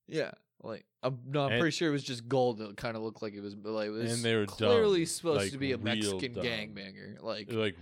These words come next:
Speaker 2: real dumb,
Speaker 1: Yeah,
Speaker 2: too.
Speaker 1: it
Speaker 2: Or
Speaker 1: was
Speaker 2: acted real dumb.
Speaker 1: Yeah, it was clearly supposed to be like that.
Speaker 2: So
Speaker 1: Which, I mean, they
Speaker 2: fucked up.
Speaker 1: provided some comedic relief, but also, like, damn.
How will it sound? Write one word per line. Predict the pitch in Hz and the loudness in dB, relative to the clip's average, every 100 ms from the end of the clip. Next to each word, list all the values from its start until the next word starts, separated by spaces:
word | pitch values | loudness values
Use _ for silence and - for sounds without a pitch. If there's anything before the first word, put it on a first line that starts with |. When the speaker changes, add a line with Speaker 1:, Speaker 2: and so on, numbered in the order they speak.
| 87 | -6
Speaker 2:
real | 104 104 | -2 -2
dumb, | 90 92 82 78 | -2 -4 -6 -4
Speaker 1:
Yeah, | 143 - 95 | -4 -4 -6
Speaker 2:
too. | 82 131 - | -10 -12 -12
Speaker 1:
it | - | -2
Speaker 2:
Or | 151 | 0
Speaker 1:
was | 135 | 6
Speaker 2:
acted | 127 131 107 87 | 6 4 -4 -12
real | 85 78 | -12 -14
dumb. | - 147 156 | -18 -12 -8
Speaker 1:
Yeah, | 127 95 - | -8 -8 -2
it | |
was | 117 113 107 | 0 0 -4
clearly | - - 160 139 120 | -12 -4 0 0 0
supposed | 107 120 104 - | -4 -2 -4 -4
to | |
be | 101 | -4
like | 95 95 | -4 -6
that. | - 95 - - | -8 -10 -10 -2
Speaker 2:
So | 143 | 2
Speaker 1:
Which, | - | 4
I | 196 | 2
mean, | 180 175 | 2 4
they | 196 | 4
Speaker 2:
fucked | - | 4
up. | 170 | 2
Speaker 1:
provided | 156 135 127 | 4 4 2
some | - 117 101 - _ _ _ _ _ - _ | -2 -6 -6 -14 _ _ _ _ _ -20 _
comedic | - 127 120 117 - | -4 0 2 2 0
relief, | 110 104 120 - | -2 0 -2 -4
but | 101 | -8
also, | 95 - | -6 -8
like, | 90 87 90 _ _ | -12 -14 -18 _ _
damn. | 95 98 87 101 | -10 -8 -10 -14